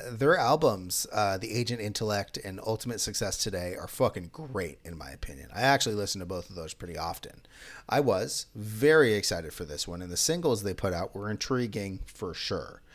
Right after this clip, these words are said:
Uh, Make Way serves as a fantastic intro to the album with its kinda, like, pseudo twang on the guitar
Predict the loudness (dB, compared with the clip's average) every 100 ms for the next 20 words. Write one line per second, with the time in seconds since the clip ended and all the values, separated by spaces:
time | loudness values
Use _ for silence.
0 | -20 -18 -8 0 2 2 0 -2 -6 -6
1 | 2 4 4 4 2 2 -2 -2 0 0
2 | -2 -4 -2 -2 -4 -6 -6 -6 -4 -2
3 | -2 -2 -4 -4 -4 -4 -4 -6 -8 -8
4 | -6 -8 -10 -12 -10 -10 -8 -6 -4 -4
5 | -4 -4 -2 -2 -4 -4 -4 -8 -8 -6
6 | -4 -4 -4 -6 -8 -10 -6 -2 -2 -2